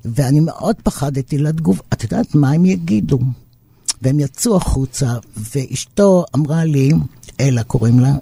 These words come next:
היא אמרה לי, "את בסרט הזה גילית יותר מתשעים וחמישה אחוז על ה-, על,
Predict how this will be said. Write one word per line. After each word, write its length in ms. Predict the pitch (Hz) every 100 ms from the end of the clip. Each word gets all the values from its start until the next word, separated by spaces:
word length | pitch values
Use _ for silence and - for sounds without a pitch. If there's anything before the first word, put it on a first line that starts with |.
| -
היא 100 | 135
אמרה 300 | 135 131 143
לי, 240 | 143 131 151 - - - - - - - _ _ -
"את 60 | 196
בסרט 640 | 170 156 - 180 175 202
הזה 340 | 190 - 101 95 139
גילית 420 | 139 143 165 -
יותר 320 | 143 - -
מתשעים 560 | 202 87 - 135 - -
וחמישה 520 | 73 - 131 - - 131
אחוז 540 | 110 - 170 190 156 - -
על 140 | 131
ה-, 40 | 113 - - - - - - -
על, 220 | 107